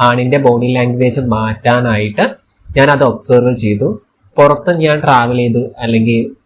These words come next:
ക്ലാസ്സിൽ പോവുകയാണെങ്കിലും വെളിയിൽ പോവുകയാണെങ്കിലും കടയ്ക്ക് പോവുകയാണെങ്കിലും ആൺപിള്ളേർ നടക്കുന്നത് എങ്ങനെയാണ് നോക്കി നോക്കി നോക്കി ഒബ്സർവ് ചെയ്യും. അങ്ങനെ ഞാൻ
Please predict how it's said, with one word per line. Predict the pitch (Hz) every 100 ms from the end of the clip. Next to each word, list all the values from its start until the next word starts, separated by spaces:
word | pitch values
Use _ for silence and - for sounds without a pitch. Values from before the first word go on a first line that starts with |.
| -
ക്ലാസ്സിൽ | 117 113 113
പോവുകയാണെങ്കിലും | 113 110 110 110 110 117
വെളിയിൽ | 117 113 113 113
പോവുകയാണെങ്കിലും | 110 107 104 104 107 113 127
കടയ്ക്ക് | 120 107
പോവുകയാണെങ്കിലും | 123 117 113 110 110 131 -
ആൺപിള്ളേർ | 139 135 139 143 147 151 156
നടക്കുന്നത് | 160 135 120 131 131
എങ്ങനെയാണ് | 120 117 120 120 120
നോക്കി | 117 110
നോക്കി | 117 117 110
നോക്കി | 113 117 104 143 202 - _ _ _
ഒബ്സർവ് | 127 113 - 131 123
ചെയ്യും. | 120 104 95 - _ _ _ _ -
അങ്ങനെ | 147 160 196
ഞാൻ | 185 175 175 214